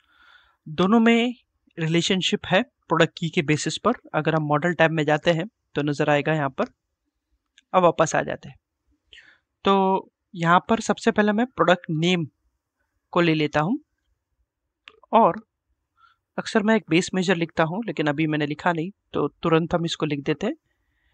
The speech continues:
सेल्स टेबल में से हमें क्वांटिटी का या कोई भी न्यूमेरिक कॉलम जैसे सेल्स या क्वांटिटी या प्राइस, कुछ का भी आपको सम करना है। तो फिलहाल मेरे पास क्वांटिटी है तो मैं क्वांटिटी के लिए एक बेस मेजर बना लेता हूँ सम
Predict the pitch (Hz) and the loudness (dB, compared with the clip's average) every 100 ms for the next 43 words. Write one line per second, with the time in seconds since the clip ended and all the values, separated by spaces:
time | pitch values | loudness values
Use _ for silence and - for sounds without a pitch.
0 | _ _ _ _ _ _ _ _ - 247 | _ _ _ _ _ _ _ _ -2 0
1 | 254 - 233 247 247 285 247 262 254 165 | 2 2 2 2 0 0 0 0 0 2
2 | 208 214 - 214 214 - 165 - 254 226 | 0 0 2 2 0 -6 -4 0 2 0
3 | 175 _ - 175 175 175 - 156 170 208 | -4 _ -10 -2 2 2 2 -2 -4 -6
4 | 160 175 - 165 160 160 - - 160 156 | -6 -4 0 0 0 -4 -8 -4 -2 -2
5 | 156 160 160 156 147 147 - - 180 - | -2 -2 -2 -2 0 -2 -4 -10 -6 -2
6 | 160 165 - 165 196 - 165 156 156 143 | -2 -6 -8 -6 -6 -2 -2 0 -2 0
7 | 160 285 - - - - - 170 180 175 | -4 -6 -14 -20 -20 -14 -10 -2 2 2
8 | 185 190 190 185 185 - 160 170 180 170 | 2 -2 0 0 0 0 0 0 -4 -2
9 | 247 277 180 - 160 165 190 185 190 202 | -2 -4 -6 0 0 2 -2 -2 -2 -2
10 | 139 175 - 170 165 151 147 151 151 147 | 2 2 2 -2 -2 0 0 0 0 -2
11 | 139 220 302 - - - 170 | -4 -6 -8 -14 -4 0 0